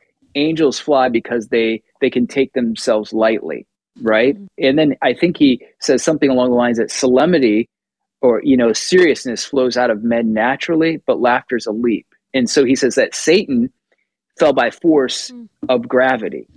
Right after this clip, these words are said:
Speaker 1: He's, it's easy to be heavy. It's hard to be light.
Speaker 2: Mm.
Speaker 1: And so fun is actually hard work. And so we have to work at fun. And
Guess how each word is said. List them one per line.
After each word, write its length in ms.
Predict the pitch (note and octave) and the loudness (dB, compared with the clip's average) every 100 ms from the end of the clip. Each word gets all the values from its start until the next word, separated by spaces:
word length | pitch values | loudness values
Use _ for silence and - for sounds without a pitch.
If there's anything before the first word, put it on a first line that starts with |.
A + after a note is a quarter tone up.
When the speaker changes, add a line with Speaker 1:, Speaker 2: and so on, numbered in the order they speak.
| _ - | _ -2
Speaker 1:
He's, 300 | C3+ C#3+ C3+ | 2 2 2
it's 220 | C#3+ - - | -2 -2 0
easy 320 | F3 F3+ F3+ | 2 2 2
to 60 | D#3+ | 2
be 120 | D3 | 2
heavy. 360 | C3+ C3+ G#2 - | 2 0 -2 -10
It's 140 | A2+ - | -14 -10
hard 320 | - D#3+ E3 | 0 2 2
to 40 | E3 | 2
be 140 | D3 | 2
light. 340 | C3+ B2 G2+ - | 2 0 -2 -4
Speaker 2:
Mm. 60 | |
Speaker 1:
And 100 | B2 | -6
so 200 | A#2+ D3 | 0 0
fun 320 | A#2+ - F3 E3+ | 0 -2 0 0
is 140 | C#3 | 0
actually 460 | C3 C3+ - C#3 A2+ | 0 0 0 0 0
hard 380 | - C#3 B2+ A#2+ | 0 0 0 2
work. 340 | C#3+ C3 - _ _ _ - - - | 2 2 -2 _ _ _ -20 -8 -2
And 180 | C3 | -2
so 400 | - D#3+ D3 C3+ - - | 0 2 4 2 0 -2
we 140 | D3 C3+ | 0 2
have 240 | C#3+ - | -2 0
to 100 | F3 | 0
work 440 | C3 A#2+ B2 D3+ - - | 0 2 0 -2 -8 -4
at 220 | A#2+ - | -4 -4
fun. 400 | - F3+ D3+ - _ _ - | -4 -2 -4 -8 _ _ -4
And 380 | B2+ B2+ B2 | 0 2 0